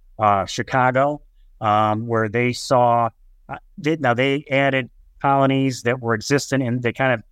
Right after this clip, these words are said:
started in their own backyard and then expanded out from their own backyard in the neighborhood. So from a four to ten-year period, they saw, uh, forty-one percent, uh, decline in total population of community cats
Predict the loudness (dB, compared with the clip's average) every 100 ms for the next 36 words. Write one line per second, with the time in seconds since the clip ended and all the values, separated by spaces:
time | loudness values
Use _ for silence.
0 | _ -10 0 2 2 0 0 0 0 0
1 | 0 0 0 2 2 2 0 -2 -4 -6
2 | -8 -4 -2 0 0 2 2 0 -6 _
3 | _ 0 2 2 2 2 2 2 0 0
4 | -2 0 -2 -2 -2 -2 -4 -8 -8 -10
5 | _ _ _ -2 -2 -2 -2 0 0 0
6 | 2 2 0 -2 0 2 0 -4 -4 0
7 | 0 0 -2 -2 2 2 0 -6 -20 _
8 | 0 0 0 0 0 2 2 2 0 -6
9 | -2 0 0 -4 _ _ _ -2 0 0
10 | -2 2 2 2 0 -4 -4 -6 -2 0
11 | 0 -2 0 0 0 0 -2 -2 -4 -4
12 | -6 -4 -2 -2 -4 -4 -2 -2 -4